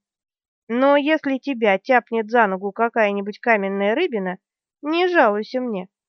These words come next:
Мортит захихикали. Даже Улик с Игоном заулыбались. Ричард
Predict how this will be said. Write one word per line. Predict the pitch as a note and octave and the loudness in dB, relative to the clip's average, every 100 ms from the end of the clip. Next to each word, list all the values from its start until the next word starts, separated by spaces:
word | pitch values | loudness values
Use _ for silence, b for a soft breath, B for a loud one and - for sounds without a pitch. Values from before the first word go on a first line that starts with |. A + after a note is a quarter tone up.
| _ _ _ _ _ _ _ _ | _ _ _ _ _ _ _ _
Мортит | G#3+ G#3 - - C#4+ G#3+ | -6 -6 -6 -8 -8 -6
захихикали. | A3 B3+ A3+ G3+ - F#3 - _ _ _ _ _ | -8 -8 -14 -14 -10 -10 -12 _ _ _ _ _
Даже | C4 D#4 D4+ C#4+ | 2 4 4 0
Улик | - D#4+ A#3+ - | -2 -2 -2 -4
с | - | -8
Игоном | B3 G#3 G#3+ G#3 | -6 -2 -2 -2
заулыбались. | G3+ A3 A3 A#3 G3+ F3+ F#3 _ _ _ _ _ _ _ | -4 -4 -4 -2 -2 -4 -8 _ _ _ _ _ _ _
Ричард | G#3 A3+ G#3 G3+ | -6 -6 -6 -10